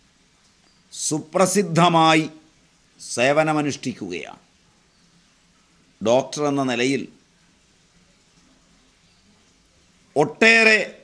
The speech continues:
പാരിതോഷികങ്ങളും നേടിക്കഴിഞ്ഞിട്ടുണ്ട്. രണ്ടാമൻ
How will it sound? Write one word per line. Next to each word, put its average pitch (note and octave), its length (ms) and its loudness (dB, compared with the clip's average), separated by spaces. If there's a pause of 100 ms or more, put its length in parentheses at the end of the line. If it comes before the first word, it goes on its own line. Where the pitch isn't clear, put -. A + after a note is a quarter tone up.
(1300)
പാരിതോഷികങ്ങളും G#3 1160 4
നേടിക്കഴിഞ്ഞിട്ടുണ്ട്. E3+ 840 0 (1800)
രണ്ടാമൻ D#3 580 2